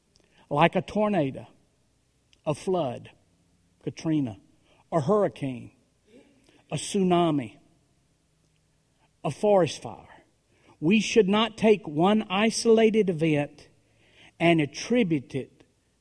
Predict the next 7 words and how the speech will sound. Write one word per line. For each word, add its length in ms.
to 120
God's 480
anger. 560
We 120
shouldn't 340
do 140
that. 260